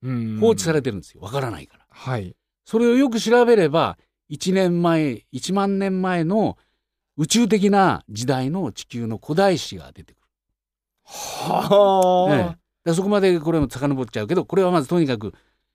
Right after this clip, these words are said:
Speaker 2: イエス・キリストの時代、お釈迦様の時代。
Speaker 1: はい。
Speaker 2: それから現在の我々の文明の
Speaker 1: うんうんうん。
Speaker 2: 地球という宇宙船のもう、もう、切羽詰まった現状。
Speaker 1: はい。
Speaker 2: これが今の時代の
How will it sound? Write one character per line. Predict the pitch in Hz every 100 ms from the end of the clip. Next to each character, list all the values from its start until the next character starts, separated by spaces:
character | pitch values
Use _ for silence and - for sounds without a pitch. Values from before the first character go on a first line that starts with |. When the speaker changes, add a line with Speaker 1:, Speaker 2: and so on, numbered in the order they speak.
| _
Speaker 2:
イ | 180
エ | 220
ス・ | 185
キ | 147 175
リ | 180
ス |
ト | 175
の | 165
時 | 147
代、 | 156
お | 139
釈 | 143 160
迦 |
様 | 147 147
の | 143
時 | 127
代。 | 120 92 - -
Speaker 1:
は | 135
い。 | 90 _ _ _ _
Speaker 2:
そ | -
れ | 185
か | 180
ら |
現 | 147 156 202 185
在 | 156 127
の | 135 160
我 | 117 135
々 | 135 147
の | 120
文 | 113 131
明 | 135 131
の | 139 160 -
Speaker 1:
う | 127
ん |
う |
ん | 95 98
う |
ん。 | 85
Speaker 2:
地 | -
球 | 180 180
と | 165
い | 165 175 165
う | - _ _ _ _ _
宇 | 135
宙 | - 202 185
船 | 180 170
の | 175 165
も | 139 135 107 82 _ _ _ _ _ _ -
う、 | 117
も | 135 127 110 101 95 92 98 95 110
う、 |
切 | - 185
羽 | 147
詰 | 135 120
ま | 117
っ |
た | - 90
現 | 82 131 139
状。 | 127 117 82 _ _ _ -
Speaker 1:
は | 117
い。 | 101
Speaker 2:
こ | -
れ | 190 185
が | 180 160 - _ _
今 | 147 135 107
の | 92
時 | -
代 | 98 90 92
の | 156 123